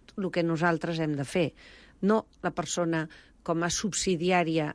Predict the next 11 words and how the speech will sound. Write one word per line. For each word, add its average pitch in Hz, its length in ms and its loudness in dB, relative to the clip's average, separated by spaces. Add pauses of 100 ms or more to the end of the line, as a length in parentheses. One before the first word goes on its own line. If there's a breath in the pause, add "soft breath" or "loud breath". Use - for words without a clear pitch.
(120)
de 185 120 -2
les 170 200 2
accions 170 460 -2
professionals, 160 800 -2
sinó 165 240 0
les 160 180 0
accions 170 380 -6
professionals, 175 960 -2 (840 loud breath)
eh, 143 540 2
orientades 170 800 2
vers 160 320 -2